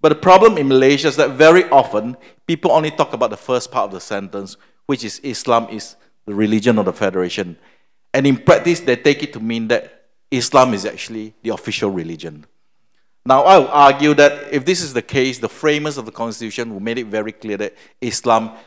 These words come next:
is the official religion, but they did not use the phrase. They used the phrase that Islam is the religion of the federation. Thus, what we have in Malaysia, from the constitutional viewpoint, is that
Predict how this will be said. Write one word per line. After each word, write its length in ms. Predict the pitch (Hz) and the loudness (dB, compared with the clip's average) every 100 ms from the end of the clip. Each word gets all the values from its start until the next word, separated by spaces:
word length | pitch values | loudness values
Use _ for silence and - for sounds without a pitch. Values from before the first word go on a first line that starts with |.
| _ - | _ -14
is 140 | 110 | -12
the 100 | 110 | -6
official 380 | 95 - 104 107 | -8 -8 -10 -8
religion, 480 | 90 85 85 92 87 | -8 -10 -10 -10 -6
but 160 | 104 113 | -4 -4
they 100 | 117 | -6
did 200 | 113 117 | -8 -8
not 160 | 131 | -8
use 220 | 120 113 101 | -8 -10 -10
the 100 | 92 | -12
phrase. 420 | - 95 92 - _ _ _ _ _ | -10 -10 -10 -16 _ _ _ _ _
They 100 | 113 | -6
used 280 | 113 135 123 | -4 -6 -8
the 60 | |
phrase 300 | 101 117 110 | -6 -6 -4
that 240 | - 113 - | -6 -8 -8
Islam 480 | 120 - 123 113 113 | -12 -4 0 0 -2
is 120 | 107 | -10
the 100 | 104 | -10
religion 380 | 92 95 95 98 | -10 -12 -12 -12
of 100 | 92 | -14
the 60 | |
federation. 680 | - 95 80 82 80 - 73 _ _ _ _ _ _ _ _ _ _ _ _ _ _ _ - | -12 -10 -8 -10 -12 -16 -20 _ _ _ _ _ _ _ _ _ _ _ _ _ _ _ 6
Thus, 260 | 214 208 | 8 10
what 160 | 214 165 | 8 8
we 120 | 156 | 4
have 260 | 147 170 135 | 4 0 0
in 120 | 123 | -4
Malaysia, 680 | 117 117 117 - 135 107 - _ _ _ - | -2 -2 -2 -2 -2 -2 -6 _ _ _ 2
from 160 | 170 | 4
the 80 | 156 | 4
constitutional 560 | 139 151 151 143 151 147 | 2 2 2 -2 -2 -2
viewpoint, 500 | 139 143 143 139 127 | 0 -2 0 -2 -2
is 140 | 104 | -4
that 400 | 104 110 - _ | -2 -2 -4 _